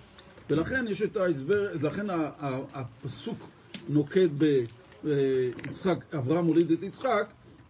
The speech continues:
כ-, ויש לזה, הדגש הוא על המילה הוליד, מכיוון שאברהם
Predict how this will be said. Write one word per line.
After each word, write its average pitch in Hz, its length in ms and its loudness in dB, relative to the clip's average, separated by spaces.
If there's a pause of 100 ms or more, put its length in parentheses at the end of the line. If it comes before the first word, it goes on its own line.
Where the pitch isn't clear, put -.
(1040)
כ-, - 80 -2 (240)
ויש 147 360 2
לזה, 165 340 2 (140)
הדגש 139 580 0
הוא 165 120 4
על 143 80 2
המילה 139 280 0
הוליד, 139 440 2 (640)
מכיוון 156 500 0
שאברהם 143 1160 0